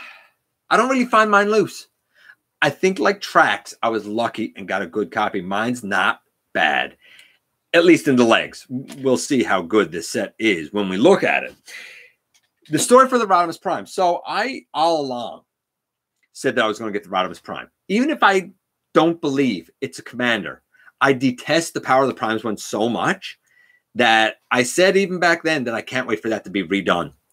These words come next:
And sure enough, it's redone. So I was like, "Yeah, I gotta get it." Whether I'm being ripped off or not is another story. But I gotta get it because I hate the, you know, Power of the Primes one. So I did have a pre-order in, hey, on Amazon.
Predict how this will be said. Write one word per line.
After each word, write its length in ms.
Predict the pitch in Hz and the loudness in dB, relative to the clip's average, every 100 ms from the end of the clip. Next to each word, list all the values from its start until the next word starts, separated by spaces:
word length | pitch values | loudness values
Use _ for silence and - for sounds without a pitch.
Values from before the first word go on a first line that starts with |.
| _ _ _ _ _ - | _ _ _ _ _ 0
And 440 | 139 135 131 127 | 2 4 4 4
sure 240 | - 160 147 | 4 6 6
enough, 200 | 131 113 | 4 0
it's 100 | 120 | 2
redone. 380 | 113 110 92 | 4 4 0
So 100 | 98 | 2
I 100 | 107 | 2
was 120 | 104 95 | 2 0
like, 160 | 98 | -4
"Yeah, 160 | 107 104 | -4 -4
I 60 | 98 | -2
gotta 220 | 101 110 | 0 2
get 160 | 135 | 0
it." 220 | 90 - - 107 | 0 -6 -12 -2
Whether 360 | 120 139 160 | 2 2 2
I'm 600 | 139 131 131 123 104 104 110 | 4 2 0 -6 -8 -12 0
being 300 | 143 131 123 | 2 4 2
ripped 200 | 127 180 | 2 4
off 280 | 208 - | 4 2
or 60 | 135 | 0
not 200 | 104 101 | 0 0
is 80 | 98 | -2
another 320 | 107 104 85 | -4 -6 -8
story. 400 | - 156 67 57 _ - - _ | -4 -4 -4 -12 _ -20 -20 _
But 100 | 127 | 2
I 60 | |
gotta 240 | 123 160 143 | 4 4 2
get 140 | 110 | 0
it 100 | 101 | -2
because 180 | 101 98 | -6 -8
I 80 | 95 | -8
hate 380 | - 123 104 _ _ _ _ 98 | -2 -2 -2 _ _ _ _ -4
the, 420 | 101 95 95 - _ _ _ _ _ _ _ _ 107 - _ 113 - | 0 0 -2 -6 _ _ _ _ _ _ _ _ -20 -20 _ -20 -14
you 140 | 147 113 | -6 -2
know, 220 | 87 110 | -2 -2
Power 180 | - 101 | -2 0
of 60 | |
the 60 | 113 | 2
Primes 220 | 190 160 | 2 2
one. 140 | 95 - | -2 2
So 240 | 196 - | 2 4
I 160 | 185 185 | 2 2
did 300 | 147 240 302 | 0 -2 2
have 320 | 175 139 135 120 | 2 2 0 -8
a 80 | 110 | -12
pre-order 540 | - 170 143 101 95 | 2 4 4 2 -2
in, 160 | 90 - | -6 -8
hey, 340 | 82 120 247 _ _ _ _ _ _ | -6 -6 -6 _ _ _ _ _ _
on 120 | 117 143 | -2 0
Amazon. 440 | 131 110 76 | -2 -4 -10